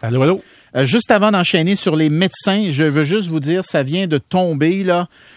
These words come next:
Speaker 2: Il y aura une, euh, enquête du Bureau des enquêtes indépendantes concernant les fuites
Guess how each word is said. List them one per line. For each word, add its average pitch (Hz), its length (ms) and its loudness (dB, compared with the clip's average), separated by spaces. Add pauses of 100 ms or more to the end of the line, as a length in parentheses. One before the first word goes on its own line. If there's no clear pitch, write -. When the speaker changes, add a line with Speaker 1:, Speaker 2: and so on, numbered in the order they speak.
(220)
Speaker 2:
Il 127 80 -8
y 160 80 6
aura 175 540 4
une, 160 320 0
euh, 147 320 2 (100)
enquête 185 720 0
du 127 220 -4
Bureau 190 420 2
des 160 240 2
enquêtes 180 440 0
indépendantes 175 720 0
concernant 165 580 0
les 151 180 4
fuites - 640 -2